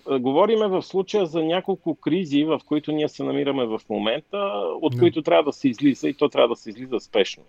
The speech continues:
Speaker 1: А, това са нещата, за които говорих до момента. А тези неща, за които ти говориш, а, съдебната реформа, електронното управление,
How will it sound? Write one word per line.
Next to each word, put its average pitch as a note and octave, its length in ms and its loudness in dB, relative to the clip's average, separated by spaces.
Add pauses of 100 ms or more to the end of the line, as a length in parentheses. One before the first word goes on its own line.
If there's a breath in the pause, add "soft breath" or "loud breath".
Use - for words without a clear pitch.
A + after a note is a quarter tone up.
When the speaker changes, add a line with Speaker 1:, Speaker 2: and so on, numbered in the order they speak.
(220)
Speaker 1:
А, A2 200 2 (180)
това B2+ 160 4
са - 140 -4
нещата, A#2 440 0
за G#2 80 -4
които - 260 -8
говорих G2+ 340 0
до F2+ 80 -6
момента. E2 240 -6 (580 soft breath)
А - 180 4
тези D#3+ 340 6
неща, G#3 280 4
за F#3 140 -2
които G3+ 400 0
ти G#3 120 -2
говориш, G3 640 2
а, F#2+ 320 4
съдебната D3+ 580 2
реформа, A#2 760 2 (280)
електронното C3+ 560 0
управление, C3+ 840 2